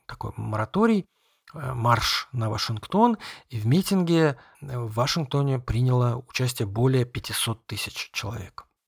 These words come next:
По опросу в конце этого года шестьдесят девять процентов студентов причислили себя к пацифистам. А в следующем году прошла единственная за всю историю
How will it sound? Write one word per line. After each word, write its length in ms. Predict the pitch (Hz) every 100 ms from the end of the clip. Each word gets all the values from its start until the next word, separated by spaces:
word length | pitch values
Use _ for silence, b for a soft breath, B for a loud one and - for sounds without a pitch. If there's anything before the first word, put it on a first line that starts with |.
| -
По 180 | 123 117
опросу 380 | - 202 -
в 80 | 139
конце 340 | - 113 - 120
этого 240 | 113 101
года 300 | 120 196 147
шестьдесят 460 | - 117 104 123 110
девять 260 | 123 117
процентов 460 | - - 120 110 -
студентов 520 | - 107 180 180 - _ _
причислили 720 | - 110 - 147 - 147 135 135
себя 400 | - 120 104 110
к 120 | 120
пацифистам. 720 | 117 - 110 - 104 - - _
А 160 | - 101
в 60 | -
следующем 540 | 92 113 185 - 175
году 220 | 156 151
прошла 360 | 131 107 - 120
единственная 720 | 113 104 151 - 165 151 139
за 160 | 113 107
всю 240 | - 175
историю 600 | 160 - 123 160 185 139